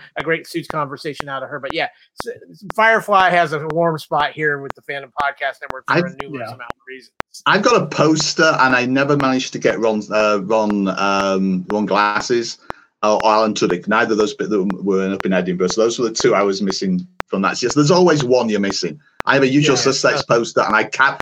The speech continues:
Speaker 2: I haven't got Kevin Pollock's, you know, signature on it. I've only incomplete.
Speaker 1: <laughs> Kevin, I'm gonna let you go next because we've already, you're number five. We've already talked about with Game of Thrones.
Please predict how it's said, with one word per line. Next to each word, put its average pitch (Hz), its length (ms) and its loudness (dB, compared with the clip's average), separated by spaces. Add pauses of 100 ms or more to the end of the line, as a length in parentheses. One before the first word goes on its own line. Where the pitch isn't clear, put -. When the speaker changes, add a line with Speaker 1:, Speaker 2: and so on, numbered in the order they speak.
(120)
Speaker 2:
I 127 60 0
haven't 156 280 2
got 151 200 2
Kevin 147 300 2
Pollock's, 135 480 0
you 110 220 -2
know, 107 120 4
signature 107 460 -2
on 92 80 -2
it. 78 100 -8 (280)
I've 139 120 4
only 143 140 4 (140)
incomplete. 131 720 -2 (960)
Speaker 1:
<laughs> 156 260 -12 (1600)
Kevin, 247 340 2 (380)
I'm 214 160 2
gonna 208 360 0
let 185 200 0
you 190 200 -6 (100)
go 175 220 4
next 185 220 0
because 160 280 -4
we've 160 180 -4
already, 185 280 0
you're 170 100 -2
number 190 220 -2
five. 170 300 0
We've 156 180 -8
already 151 180 -2
talked 147 220 -2
about 151 180 -2
with 131 120 -12
Game 143 180 -10
of 135 80 -12
Thrones. 151 420 -8